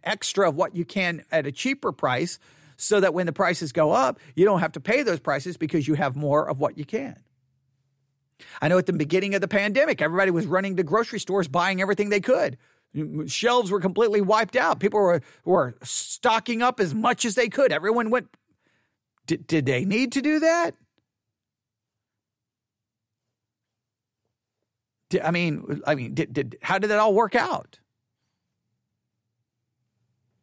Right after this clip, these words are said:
That, that, that's just the question here. Sooner or later,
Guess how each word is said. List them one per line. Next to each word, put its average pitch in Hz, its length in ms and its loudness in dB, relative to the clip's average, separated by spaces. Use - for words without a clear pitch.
That, - 160 -6
that, 185 240 0
that's 208 240 0
just - 320 -8
the 185 80 -6
question 170 640 -2
here. 202 180 -2
Sooner 349 400 2
or 277 240 4
later, 254 560 0